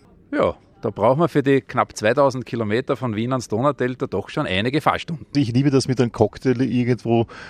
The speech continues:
Speaker 2: draußen zu sitzen, vor dem Essen, nach dem Essen, wann auch immer, und ganz einfach nur schauen.
Speaker 1: Das ist der ganz große Unterschied zwischen Fluss und Hochsee. Am Fluss sieht man immer was.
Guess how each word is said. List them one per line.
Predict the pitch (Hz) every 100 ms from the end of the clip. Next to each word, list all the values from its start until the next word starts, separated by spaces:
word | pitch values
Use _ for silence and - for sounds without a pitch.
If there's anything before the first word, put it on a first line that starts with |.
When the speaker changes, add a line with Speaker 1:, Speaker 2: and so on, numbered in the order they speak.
| -
Speaker 2:
draußen | - 110 - 139
zu | 131
sitzen, | - 123 -
vor | 117 117
dem | 120
Essen, | 110 110 120
nach | 104 -
dem | 117
Essen, | 110 - 110
wann | 101
auch | 110 -
immer, | 110 117 - - -
und | -
ganz | 139 120
einfach | 123 -
nur | 123 139 -
schauen. | - 78 73 -
Speaker 1:
Das | - 107
ist | 120 -
der |
ganz | 104 95 127
große | 113 117 - 107
Unterschied | 117 127 - 110 101 - - - -
zwischen | - 101 104
Fluss | - 123 120 -
und | 85 80
Hochsee. | - 147 - - 170 160 _ _ -
Am | 98
Fluss | - 117 -
sieht | 101 113
man | 107 -
immer | 101 82
was. | 78 - -